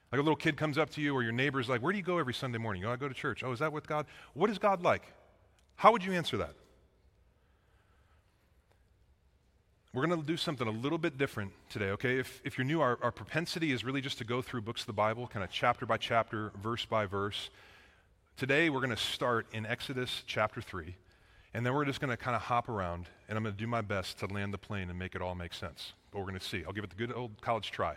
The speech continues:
okay? But Exodus chapter three, we're gonna start in verse three. And so as we get into this, guys, there's chances are, no matter how familiar you are with the church, you've probably heard this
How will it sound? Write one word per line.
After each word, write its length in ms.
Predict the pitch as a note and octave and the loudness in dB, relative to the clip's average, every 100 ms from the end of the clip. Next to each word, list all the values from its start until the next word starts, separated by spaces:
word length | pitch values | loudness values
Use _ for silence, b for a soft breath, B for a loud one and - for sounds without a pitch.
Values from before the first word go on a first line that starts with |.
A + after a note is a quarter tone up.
| - | -6
okay? 240 | G2+ A2+ | -2 0
But 180 | B2+ B2 B B B B B - - | 4 2 B B B B B -20 8
Exodus 420 | E3+ - D#3+ A2+ - | 10 10 4 0 2
chapter 380 | - D#3+ - | 8 8 8
three, 380 | E3 E3+ C#3+ F#2+ B B B B B | 2 4 4 2 B B B B B
we're 120 | - C#3+ | 2 4
gonna 100 | C3+ | 4
start 640 | - - E3 F3 F#3 - B B B B | 2 4 6 6 4 -2 B B B B
in 160 | C#3 B2+ | 0 2
verse 540 | G#2 D3+ D#3+ - - b b b | 4 4 2 0 -2 b b b
three. 460 | - - D#3 B2 F2+ - - _ _ _ _ - | -12 -2 2 2 0 -10 -20 _ _ _ _ -4
And 80 | - | 4
so 160 | F3+ D#3 | 8 8
as 120 | C#3+ | 8
we 80 | D#3 | 8
get 220 | D3+ G3+ | 10 8
into 220 | G#3+ D3+ | 6 2
this, 160 | D3+ - | 2 4
guys, 180 | D3 | 4
there's 140 | C3 - | 2 0
chances 340 | F3 F#3+ F3+ | 0 0 4
are, 180 | F3+ F3 | 6 8
no 120 | D#3+ | 8
matter 280 | D#3+ D3+ C#3 B B B | 6 8 4 B B B
how 180 | D#3+ F#3 | 10 10
familiar 400 | - F3 F3+ E3+ | 8 2 4 6
you 100 | E3 | 6
are 80 | |
with 120 | E3 C3+ | 6 0
the 60 | |
church, 360 | A#2 D#3+ E3 - | -2 0 0 0
you've 180 | B2 - | -4 8
probably 520 | E3 F3 D3+ C#3 B2+ | 10 10 8 6 4
heard 340 | - D#3+ D3 | 2 0 2
this 300 | D3 - - | -2 -2 -8